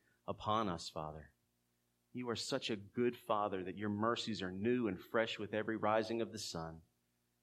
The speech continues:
And I pray this mercy upon all of us, Father, if only we'd be honest. Help us to be honest according to your Spirit. Give us the strength to, to confess with our tongues how sinful we are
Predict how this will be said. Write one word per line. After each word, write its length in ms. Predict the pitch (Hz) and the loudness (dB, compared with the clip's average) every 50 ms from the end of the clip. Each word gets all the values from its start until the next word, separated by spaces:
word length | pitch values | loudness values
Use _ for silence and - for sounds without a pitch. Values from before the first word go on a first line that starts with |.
| _ _ _ _ | _ _ _ _
And 120 | - 104 98 | -6 -4 -2
I 100 | 98 101 | -2 -4
pray 260 | 98 - - 113 107 | -2 0 2 2 2
this 180 | 101 101 98 - | 2 0 -2 -2
mercy 420 | 101 101 107 110 107 - - 101 | 0 0 0 0 0 -2 -2 -2
upon 280 | 98 95 - - 104 101 | -2 -2 0 -2 0 2
all 260 | 101 101 120 127 117 | 4 4 4 4 4
of 80 | 101 90 | 4 2
us, 160 | 92 87 - | 0 -4 -4
Father, 360 | - 98 95 95 98 104 101 | -2 0 2 2 2 0 0
if 120 | 98 104 113 | -2 0 -2
only 260 | 113 120 123 120 117 | -2 0 0 -2 -2
we'd 180 | 113 113 104 | -2 -2 0
be 120 | 101 107 101 | 2 2 2
honest. 400 | 98 92 92 87 87 - - - _ - - - - - | 2 2 0 -2 -4 -6 -8 -10 _ -18 -20 -20 -6 4
Help 240 | - 131 135 135 127 | 8 8 8 8 6
us 140 | 110 - | 2 2
to 100 | - - | 0 -2
be 160 | 95 104 104 95 | 0 0 2 2
honest 420 | 87 85 82 82 80 - - - | 0 -2 -4 -6 -8 -10 -10 -10
according 360 | - - - 113 113 117 117 | -8 -4 -2 0 0 0 0
to 100 | 117 123 | -2 -2
your 100 | 120 120 | -2 -2
Spirit. 460 | 113 - - - - 95 87 87 85 - _ _ _ _ _ | -2 -2 -4 -4 -4 -4 -4 -4 -4 -8 _ _ _ _ _
Give 100 | - 123 | 0 2
us 160 | 117 127 120 - | 2 2 2 0
the 80 | - | -2
strength 480 | 110 - - - - 117 117 113 110 113 - | -2 -2 -2 -2 0 2 2 2 2 0 -4
to, 60 | 101 101 - - _ _ - | -6 -6 -6 -10 _ _ -6
to 80 | 107 | -6
confess 500 | 104 - 107 101 - - - 117 113 - | -4 -4 -4 -6 -2 2 4 4 4 2
with 140 | - 120 107 | 0 -2 0
our 120 | 113 113 110 | 0 0 0
tongues 520 | - - - 98 95 95 95 92 - - _ _ - _ _ _ | -2 -2 -2 -2 -2 -2 -4 -8 -10 -12 _ _ -20 _ _ _
how 100 | - 101 | -6 -6
sinful 480 | 98 - - 113 110 104 107 - 117 113 | -4 -4 -2 -2 -2 -2 -2 -2 -2 0
we 160 | 113 113 104 | 0 2 2
are 360 | 92 85 85 85 85 82 - | 2 2 2 0 -2 -6 -10